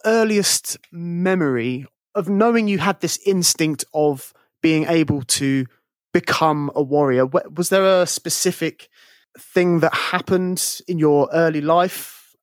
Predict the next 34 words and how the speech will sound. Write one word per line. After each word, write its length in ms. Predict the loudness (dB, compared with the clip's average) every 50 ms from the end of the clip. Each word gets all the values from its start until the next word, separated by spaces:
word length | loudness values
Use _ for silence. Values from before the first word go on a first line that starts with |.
| _ _
that 280 | -12 -2 0 0 0 0 _ -14
kind 220 | -6 -6 -4 -4
of 100 | -4 -2
gave 300 | 0 2 2 2 0 -2
you 100 | -4 -2
the 140 | 0 2 2
idea 640 | 2 0 0 0 2 2 2 2 2 0 -2 -4 -8 _ _ _ _ _ _ _ _ _ _
that 300 | -2 0 0 0 0 -4 _ _ _
you 160 | _ -4 -4 -2
had 320 | -2 0 -2 -2 -2 -2
this 180 | -4 -4 -2 -2
instinct 800 | -4 -4 -4 -6 -6 -4 -6 -6 -6 -8 _ -14 -14 -14 -14 _ _ _
to 120 | -4 -4 -2
become 640 | -2 -2 -4 -2 -2 -2 -2 -2 -2 -6 -8 -12 -14 _ _ _ _ _ _ _ _ _
the 80 | -10
person 400 | -2 2 2 2 2 0 0 0
you 180 | 0 2 4 4
are 240 | 4 4 4 4 2 2
and 140 | 0 0 0
to 160 | 0 2 2
have 180 | 0 0 -2 -10
had 260 | -6 -6 -6 -6 _
the 80 | -12
career 480 | -12 -12 -14 -10 -6 -4 -2 -2 -2 -2
and 180 | -4 -4 -4 -4
the 60 | -4
journey 580 | -4 -4 -4 -2 -2 -2 0 0 -2 -2 -2 -6 _ -20 _ _ _ _ _
and 140 | -6 0 2
the 60 | 4
life 520 | 4 4 4 2 0 -2 -6 -14 -16 -10 _
that 100 | -6 -4
you 100 | -4 -4
have 200 | -2 -2 -2 -2 -2
had? 260 | -6 -6 -6 -6